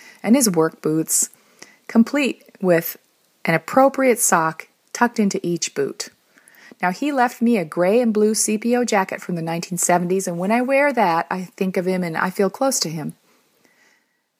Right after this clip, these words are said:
Now, from our eldest son's days as a sophomore in high school, I found an old green barn coat, and of course I like to wear that. This was from the days when he parted his hair down the middle and he played goalie.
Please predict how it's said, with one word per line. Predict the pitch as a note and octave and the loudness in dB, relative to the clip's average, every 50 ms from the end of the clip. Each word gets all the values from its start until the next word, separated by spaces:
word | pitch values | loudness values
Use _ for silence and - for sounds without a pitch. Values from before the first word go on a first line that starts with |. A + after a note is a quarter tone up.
| _ _ _ | _ _ _
Now, | - A#3+ A#3+ A3+ G#3+ G#3 | 2 4 4 4 4 2
from | - - - C4 B3 A#3 A3+ G#3 - _ | -2 -6 -4 -2 0 0 -2 -4 -4 _
our | A3 G#3+ G3 F#3+ - | -2 0 0 0 0
eldest | - G#3+ A#3+ A3+ B3 A#3+ - | 0 -2 0 0 -2 -2 -2
son's | - - G#3+ G#3 G#3+ G#3 F#3 | 0 0 0 2 0 0 0
days | - F3+ E3 D#3 D3 D3 D#3 - | -2 -4 -4 -4 -4 -6 -6 -6
as | B2+ E3+ E3+ | -6 -4 -4
a | F3 | -4
sophomore | - - F#3+ F#3 F3+ - - F3+ E3+ | 0 2 2 2 2 0 -4 -8 -6
in | D#3+ E3 | -6 -4
high | - - A#3 B3 | 0 2 2 2
school, | A#3 - - D3 C#3+ D3+ - - | 2 0 -2 -2 -4 -4 -4 -4
I | E3+ | -6
found | E3 - - D#3+ E3 E3 D#3+ D#3+ | -6 -8 -10 -8 -6 -6 -4 -6
an | E3 D#3+ - | -6 -6 0
old | - F#3 G3 G#3+ G3+ | 2 4 6 4 4
green | - F3+ F3+ E3 E3 E3 | 2 0 0 0 -2 2
barn | E3 G#3 A3+ B3 C4+ C4+ B3 | 4 4 6 6 4 2 0
coat, | - - E3 C3+ A#2 - - - _ _ | -6 -8 -8 -8 -8 -8 -10 -14 _ _
and | F#3+ F3 | -6 -6
of | D#3+ D#3 | -6 -6
course | - - A#3 G#3+ G#3 - | -2 0 0 0 2 0
I | F3+ | 0
like | E3+ D#3+ D3 - | 0 0 -2 -2
to | - - | -6 -4
wear | D#3+ D#3 D3+ D3+ | -4 -2 -2 0
that. | E3 A3+ B3+ F#3+ - - - - _ _ - - - - - - - - _ _ _ _ _ | 2 4 4 4 2 0 -6 -18 _ _ -20 -20 -20 -20 -20 -20 -20 -20 _ _ _ _ _
This | - D4+ D#4 - - | -2 -2 -2 -2 -4
was | E4+ D#4+ | -4 -2
from | - D4+ D4 | -2 -2 -2
the | C#4+ D4 | 0 0
days | B3 A#3+ A#3 A3+ A3+ A3+ | 2 4 4 4 4 2
when | G#3+ G3 F3+ F3 | 0 -2 -2 -2
he | E3+ E3+ E3+ | -4 -6 -8
parted | - - G3+ G3+ A3 A#3 G#3+ | -2 2 2 2 4 4 2
his | A#3+ A#3 - | 2 2 2
hair | - G#3 G3 G3+ | 2 2 2 4
down | G3 G3 F#3+ G3 | 4 4 4 4
the | G#3 | 4
middle | G3+ F#3 E3 E3 E3 E3 E3 E3 | 2 2 2 2 2 2 4 2
and | E3+ D#3+ | 2 0
he | D#3 D3 | -2 -8
played | - - - F#3+ F#3+ F#3 F3+ | -6 -2 0 0 0 0 0
goalie. | - D#3 C#3+ - - - - F#3+ | 0 0 0 0 -4 -6 -8 -10